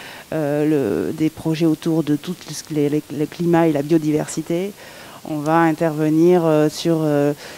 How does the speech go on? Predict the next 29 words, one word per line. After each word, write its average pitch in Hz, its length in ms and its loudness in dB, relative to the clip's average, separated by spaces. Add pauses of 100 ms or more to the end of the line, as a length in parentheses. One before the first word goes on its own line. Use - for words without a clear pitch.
(380)
euh, 147 280 -4
la 147 100 -6
citoyenneté 196 920 6
auprès 156 640 -2
de - 60 -16
collectivités 175 640 0
territoriales. 165 520 -2
Voilà. 160 200 -2
On 160 100 2
a 165 60 6
un, 170 100 8 (200)
un 165 140 4 (140)
différent 220 420 4
panel, 196 520 6 (180)
euh, 156 180 2
d'intervention. 165 680 -2 (160)
Et - 60 -12
ça, 185 100 -2
c'est 180 140 2
assez 160 180 2
atypique 196 480 0
aussi 170 180 -6
pour 165 200 -4
no-, 170 120 2
de 160 200 0
notre 165 260 2
O 151 40 4
N 151 120 2
G. 143 140 -6